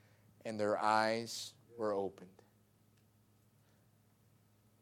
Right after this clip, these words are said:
I wonder if they've seen Jesus break bread before.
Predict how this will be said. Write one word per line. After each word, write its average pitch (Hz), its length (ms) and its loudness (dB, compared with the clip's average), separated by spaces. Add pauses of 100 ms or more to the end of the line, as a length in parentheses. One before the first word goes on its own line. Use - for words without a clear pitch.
(760)
I 277 160 6
wonder 107 480 6
if 107 140 -4
they've 120 240 -2
seen 131 280 -4
Jesus 110 420 -4
break 120 360 -2
bread 120 240 0
before. - 420 -6